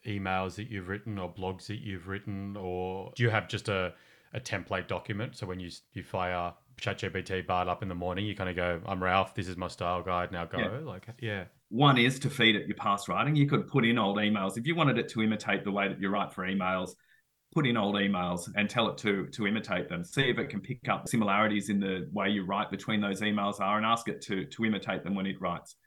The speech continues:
Speaker 2: Could do the same with articles. I've posted in my old articles and said, "Look, tell me, Chat G P T, how do I write?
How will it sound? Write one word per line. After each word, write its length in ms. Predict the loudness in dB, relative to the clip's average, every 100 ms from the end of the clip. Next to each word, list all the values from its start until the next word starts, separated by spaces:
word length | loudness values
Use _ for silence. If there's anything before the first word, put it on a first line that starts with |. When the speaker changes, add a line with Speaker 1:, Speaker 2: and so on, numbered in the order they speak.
| -10
Speaker 2:
Could 100 | -4
do 140 | -2
the 80 | -2
same 260 | -2 0 0
with 100 | 2
articles. 480 | 2 2 2 -2 0
I've 200 | -2 -4 _ -2
posted 360 | 0 0 0
in 100 | 2
my 200 | 2 2
old 160 | 2 2
articles 440 | 2 0 -2 -4
and 100 | -6
said, 220 | -2 -2
"Look, 260 | -2 -4 -6
tell 220 | 0 2
me, 100 | 2
Chat 240 | 0 -4 -2
G 220 | -4 -2
P 140 | -6 -6
T, 300 | -4 -2 -2 -6 _ _
how 140 | 0 2
do 100 | 4
I 100 | 4
write? 300 | 4 2 0